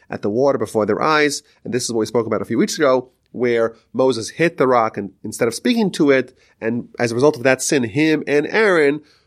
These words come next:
were condemned to die and not to cross over the Jordan and enter the land. And Rashi tells us why this actually appears over here. And he says that when God told Moses, "You go convey this message to the daughters of Tzlafchad,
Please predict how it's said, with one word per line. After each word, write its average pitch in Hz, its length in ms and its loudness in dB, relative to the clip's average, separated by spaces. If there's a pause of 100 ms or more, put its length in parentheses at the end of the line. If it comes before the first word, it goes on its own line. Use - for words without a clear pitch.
were 135 180 0
condemned 123 680 0
to 139 100 -2
die 160 420 2
and 113 200 -2
not 131 440 2
to 120 320 0
cross 110 440 0
over 117 200 0
the 139 60 -8
Jordan 160 380 0
and 110 220 -2
enter 113 580 0 (460)
the 107 120 -4
land. 87 520 -2 (720)
And 127 80 -2
Rashi 170 260 0
tells 190 220 0
us 127 200 0
why 135 280 0
this 127 280 0
actually 113 280 -2
appears 110 680 2
over 104 260 -4
here. 104 480 -2 (340)
And 117 120 -4
he 139 80 -2
says 151 580 0
that 127 460 -2
when 123 260 0
God 190 520 0
told 165 440 -2
Moses, 131 800 -2
"You 139 480 -4
go 175 240 0
convey 143 500 2
this 135 280 -2
message 120 500 0
to 127 100 -6
the 117 100 0
daughters 123 280 2
of 117 80 -6
Tzlafchad, 120 580 -4